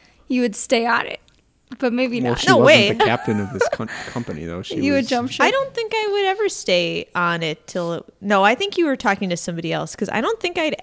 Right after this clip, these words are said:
Speaker 3: if I was like, "This is failing miserably, I'm not gonna," first
Speaker 1: Even
Speaker 3: of all,
Speaker 1: if you were the captain, you'd be like, "See you later."
Speaker 3: Yeah, I was
Speaker 2: Well,
Speaker 3: like, "Bye, you
Speaker 2: if
Speaker 3: guys."
Speaker 2: you, yeah.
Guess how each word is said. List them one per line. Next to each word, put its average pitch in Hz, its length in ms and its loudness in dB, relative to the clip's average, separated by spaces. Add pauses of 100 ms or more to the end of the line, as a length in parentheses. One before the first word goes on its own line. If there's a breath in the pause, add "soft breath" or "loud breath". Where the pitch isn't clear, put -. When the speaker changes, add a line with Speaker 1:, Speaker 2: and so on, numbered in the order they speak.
(160)
Speaker 3:
if 226 140 -4
I 262 120 6
was 294 180 0
like, 226 220 2
"This - 180 0
is 359 180 2
failing 240 480 4
miserably, 185 580 -2
I'm 180 220 0
not 220 220 0
gonna," 185 240 -4 (280 loud breath)
first 330 160 4
Speaker 1:
Even 311 160 4
Speaker 3:
of - 60 6
all, 208 60 6
Speaker 1:
if 202 60 2
you 370 80 4
were 359 100 4
the 320 80 0
captain, 330 480 2
you'd 269 160 -2
be 262 100 -4
like, 254 220 2
"See - 200 -8
you 294 120 -2
later." 294 360 2
Speaker 3:
Yeah, 196 340 0 (160)
I - 60 -10
was 196 80 -4
Speaker 2:
Well, 113 200 2
Speaker 3:
like, - 120 -6
"Bye, 196 100 2
you 170 80 4
Speaker 2:
if 165 40 -2
Speaker 3:
guys." 170 200 -2
Speaker 2:
you, 117 100 -2
yeah. 104 80 -4